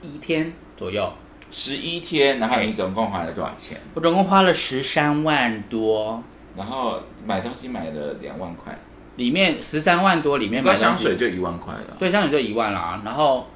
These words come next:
Speaker 1: 其实我买的真的很少。
Speaker 2: 哦，哎，那你还，你还买什么？<laughs> 布朗尼。
Speaker 1: 布朗尼不算啦，那个就买给我妈的香水，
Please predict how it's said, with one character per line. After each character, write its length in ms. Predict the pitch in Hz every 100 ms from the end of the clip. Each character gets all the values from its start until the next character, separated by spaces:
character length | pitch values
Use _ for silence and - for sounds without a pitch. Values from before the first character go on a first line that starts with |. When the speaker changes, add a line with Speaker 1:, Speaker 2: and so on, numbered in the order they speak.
| -
Speaker 1:
其 100 | 147
实 80 | 170
我 80 |
买 220 | 156 92 92
的 20 |
真 80 | 101
的 60 |
很 120 | 87
少。 240 | 80 - - - - - - - - - -
Speaker 2:
哦， 180 | 175 175 - - - -
哎， 140 | 220 247 -
那 100 | 220
你 240 | 156 110 -
还， 140 | 131 139
你 80 | 113
还 120 | 113
买 160 | 110 92
什 160 | 95 -
么？ 140 | - - - -
<laughs> 640 | - 349 - - - - -
布 100 | 151
朗 260 | 120 92 95
尼。 100 | 101 - - - - - 214
Speaker 1:
布 60 | 226
朗 160 | 190
尼 60 | 151
不 180 | 143 139
算 400 | - - 170 113
啦， 340 | 98 87 85
那 120 | - 185
个 580 | 175 139 120 110 104 - -
就 160 | 190
买 180 | 170 139
给 120 | 135
我 100 | 135
妈 220 | 110 120
的 60 | 120
香 280 | 110 113 113
水， 300 | 117 82 82